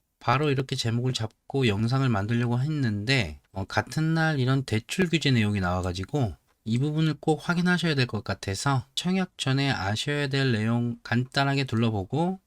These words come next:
가장 중요한 요 내용까지 정리하고 마무리할게요. 여기는 분양가가 너무 아름답게 나와서 굳이 입지를 볼 필요까지 있나 생각이 드네요. 지난 영상에서 다룬 내용이 있으니까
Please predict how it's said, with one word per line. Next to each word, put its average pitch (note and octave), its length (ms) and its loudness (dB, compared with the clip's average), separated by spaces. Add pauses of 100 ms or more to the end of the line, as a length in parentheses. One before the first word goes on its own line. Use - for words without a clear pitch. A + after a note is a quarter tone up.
(180)
가장 D#3+ 320 -2
중요한 C3+ 720 0
요 C#3 220 2
내용까지 B2 580 0
정리하고 C#3 1040 0
마무리할게요. A#2 840 -2 (220)
여기는 D#3+ 200 0
분양가가 D3 440 2
너무 B2+ 240 2
아름답게 C3+ 520 0
나와서 A2+ 680 -2
굳이 B2+ 420 -2 (280)
입지를 E3 680 0
볼 C3 300 -2
필요까지 F3+ 640 -4
있나 B2+ 560 4
생각이 D3+ 380 -2
드네요. G#2 500 -2 (100)
지난 D3+ 320 0
영상에서 D#3 800 -2
다룬 B2+ 260 -2
내용이 B2 320 2
있으니까 A2 640 -4